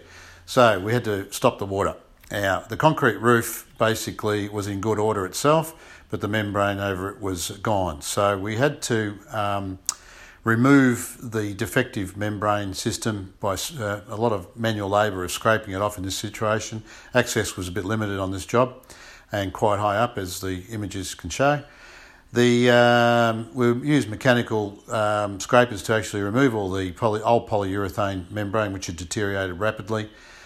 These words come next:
And, uh, once we removed all the polyurethane membrane off the concrete roof, we then went about cleaning the concrete roof again to ensure that we had a good bonding surface for the new liquid rubber membrane. Some areas needed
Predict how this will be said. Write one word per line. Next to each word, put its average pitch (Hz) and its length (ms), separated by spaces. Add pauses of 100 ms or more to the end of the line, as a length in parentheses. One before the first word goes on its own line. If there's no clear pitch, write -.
(280)
And, 110 400
uh, 113 220
once 135 300
we 104 180
removed 101 540
all 101 120
the 92 80
polyurethane 98 840
membrane 101 400
off 131 220
the 113 60
concrete 92 440
roof, 98 320 (400)
we 101 140
then 113 280
went 110 140
about 101 500
cleaning 120 440 (180)
the 95 320 (140)
concrete 101 400
roof 104 240
again 139 340 (540)
to 127 440
ensure 147 360
that 123 40
we 113 60
had 117 140
a 98 40
good 98 240
bonding 104 340
surface 104 500
for 101 320
the 95 100
new 98 380
liquid 104 300
rubber 92 260
membrane. 98 480 (920)
Some 143 240
areas 113 360
needed 104 340